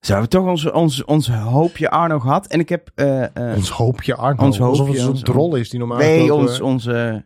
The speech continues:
Speaker 1: eh, shot.
Speaker 2: Oh, ja,
Speaker 1: Onze
Speaker 2: precies.
Speaker 1: shot Arno
Speaker 2: Ja,
Speaker 1: bedoelde
Speaker 2: ja,
Speaker 1: ik.
Speaker 2: ja, ja.
Speaker 1: Eh, en goed, zometeen is Arno ook gewoon in de reportage. We gaan straks op pad en dan is hij
Speaker 2: Is hij
Speaker 1: er
Speaker 2: er
Speaker 1: plots
Speaker 2: opeens
Speaker 1: wel.
Speaker 2: weer.
Speaker 1: Dat is
Speaker 2: Ja,
Speaker 1: heel
Speaker 2: is
Speaker 1: gek, hè,
Speaker 2: ongelooflijk
Speaker 1: maar dat
Speaker 2: hoe
Speaker 1: is
Speaker 2: dat kan, hè.
Speaker 1: ongelooflijk
Speaker 2: Ja,
Speaker 1: hoe
Speaker 2: ja,
Speaker 1: dat
Speaker 2: ja,
Speaker 1: is.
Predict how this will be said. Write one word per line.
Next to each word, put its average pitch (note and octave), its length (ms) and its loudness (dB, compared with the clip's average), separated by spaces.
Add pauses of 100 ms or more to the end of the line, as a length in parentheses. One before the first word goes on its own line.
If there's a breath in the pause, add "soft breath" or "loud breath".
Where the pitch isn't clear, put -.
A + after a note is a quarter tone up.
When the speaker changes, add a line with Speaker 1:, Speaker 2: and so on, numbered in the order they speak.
Speaker 1:
eh, G#2 140 -6
shot. - 600 -4
Speaker 2:
Oh, F3+ 560 0
ja, B2 80 2
Speaker 1:
Onze A#2 140 0
Speaker 2:
precies. B2 200 2
Speaker 1:
shot D#3+ 180 2
Arno G2 200 0
Speaker 2:
Ja, B2 140 2
Speaker 1:
bedoelde G#2+ 340 -2
Speaker 2:
ja, B2+ 100 0
Speaker 1:
ik. - 120 -18
Speaker 2:
ja, A#2+ 200 -4
ja. - 0 -
Speaker 1:
Eh, C#3 340 2
en D#3+ 160 0
goed, E3+ 240 -6
zometeen F#3+ 500 0
is D#3+ 160 -4
Arno F3 200 -2
ook - 200 -2
gewoon E3+ 180 -2
in - 120 -4
de D3+ 60 -2
reportage. D#3 560 -4
We D#3 60 -2
gaan D3+ 120 0
straks D3+ 240 -6
op C#3 120 -6
pad F#3+ 220 -2
en D#3+ 120 -2
dan D#3+ 240 -2 (320)
is D3+ 160 2
hij D#3+ 80 6
Speaker 2:
Is D#3 60 4
hij F#3+ 80 4
Speaker 1:
er F#3+ 80 2
Speaker 2:
er - 80 6
Speaker 1:
plots D3 160 4
Speaker 2:
opeens - 140 2
Speaker 1:
wel. C3 100 2
Speaker 2:
weer. A#2 120 0
Speaker 1:
Dat C#3+ 80 -2
is D#3 60 0
Speaker 2:
Ja, C3+ 100 2
Speaker 1:
heel C#3 100 2
Speaker 2:
is C#3 60 0
Speaker 1:
gek, C#3 100 0
hè, E3 80 4
Speaker 2:
ongelooflijk C3+ 400 2
Speaker 1:
maar B2 80 2
dat B2 100 0
Speaker 2:
hoe B2+ 100 0
Speaker 1:
is A#2+ 60 0
Speaker 2:
dat A#2+ 120 0
kan, A2+ 160 2
hè. G2+ 60 0
Speaker 1:
ongelooflijk A#2 200 -4
Speaker 2:
Ja, A2 140 -2
Speaker 1:
hoe A2 80 -6
Speaker 2:
ja, A2+ 100 -2
Speaker 1:
dat G2 120 -4
Speaker 2:
ja, A2 100 -6
Speaker 1:
is. A2+ 340 -6